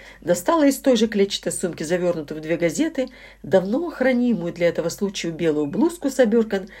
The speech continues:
с оборкой на воротнике, переоделась и, бросив полотенце в ржавую проволочную корзину, пошла завоевывать Москву,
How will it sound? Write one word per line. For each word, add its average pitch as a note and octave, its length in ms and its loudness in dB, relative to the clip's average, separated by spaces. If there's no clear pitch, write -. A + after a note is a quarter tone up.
с - 120 -4
оборкой F3+ 420 2
на E3+ 100 -2
воротнике, E3+ 680 -4
переоделась A3 880 0
и, F3+ 100 -2
бросив C4+ 360 0
полотенце G3 520 2
в E3 40 -2
ржавую D#3+ 440 0
проволочную D3+ 600 0
корзину, C#4 560 0
пошла - 340 0
завоевывать D#3 720 -2
Москву, D#3 640 -6